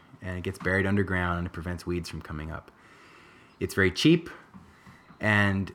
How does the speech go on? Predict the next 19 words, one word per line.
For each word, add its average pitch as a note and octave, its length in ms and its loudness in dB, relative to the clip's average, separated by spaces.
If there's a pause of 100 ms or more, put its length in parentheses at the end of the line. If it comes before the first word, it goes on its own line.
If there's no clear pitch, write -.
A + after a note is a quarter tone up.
(100)
it G2+ 180 -6
can G2 120 -2
take G2 200 0
on F#2 140 -2
different F#2 260 -6
colors, B2+ 540 2 (680)
and G2+ 380 2 (220)
people C3 260 2
have G#2+ 100 4
decided G2+ 480 6
that F#2+ 140 -2
they F#2 80 0
would F2 140 -2
like F#2 320 2
to G2 100 -2
sell F2+ 340 -2
it F#2 280 -6
into F#2+ 360 -4
the, F2 380 -4